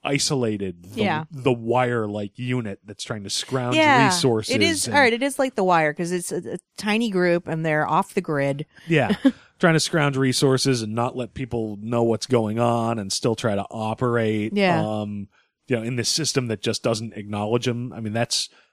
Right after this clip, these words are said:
Speaker 1: it could be a good solid police procedural and good old-fashioned urban fantasy. And it's a good start on that if you can
Speaker 2: Yeah.
Speaker 1: keep it as isolated from the Batman elements of Gotham as possible.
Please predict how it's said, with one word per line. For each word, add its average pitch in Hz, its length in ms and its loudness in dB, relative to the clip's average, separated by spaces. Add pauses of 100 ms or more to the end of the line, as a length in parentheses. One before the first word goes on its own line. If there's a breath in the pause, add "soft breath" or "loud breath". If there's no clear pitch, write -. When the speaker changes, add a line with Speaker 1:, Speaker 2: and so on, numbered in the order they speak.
(280 soft breath)
Speaker 1:
it 139 140 -4
could 131 160 0
be 113 100 0
a 101 40 -2
good 139 240 0
solid 117 500 0
police 120 460 -6
procedural 139 880 -2 (340)
and 131 520 0 (580)
good 139 160 6
old-fashioned 123 500 0
urban 107 300 -2
fantasy. 98 720 -6
And 110 120 -14
it's 117 140 -6
a 135 60 -2
good 196 360 0
start 156 360 2
on 98 160 -4
that 90 200 -6
if - 120 -10
you 107 60 -8
can 98 260 -12 (460)
Speaker 2:
Yeah. 196 240 0
Speaker 1:
keep 190 180 2
it 147 100 4
as 117 180 0 (120)
isolated 101 720 0
from 87 420 -8 (640)
the 123 120 -2
Batman 107 560 -4
elements 92 400 -8
of 95 100 -12
Gotham 87 380 -8
as 80 100 -12
possible. - 560 -12